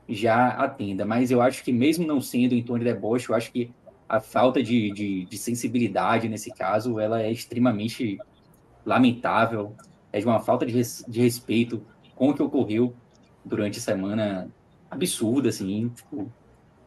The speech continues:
é, Feira de Santana, óbvio, tá, tá muito, muito triste. O futebol baiano como um todo, né, Deon foi um cara que passou pelo Bahia, a gente conhece aqui e tal, começou no Bahia, e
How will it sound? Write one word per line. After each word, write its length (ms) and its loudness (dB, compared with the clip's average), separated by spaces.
é, 300 4
Feira 280 0
de 60 -6
Santana, 460 0
óbvio, 400 2
tá, 240 2
tá 180 0
muito, 300 -4
muito 240 -8
triste. 220 0
O 40 -10
futebol 300 0
baiano 280 6
como 160 -2
um 40 -2
todo, 220 0
né, 100 2
Deon 220 0
foi 120 -6
um 40 -2
cara 140 4
que 60 -10
passou 200 -4
pelo 140 -2
Bahia, 320 2
a 20 0
gente 240 -4
conhece 400 0
aqui 360 -4
e 40 0
tal, 220 -2
começou 320 -4
no 60 0
Bahia, 380 0
e 800 -4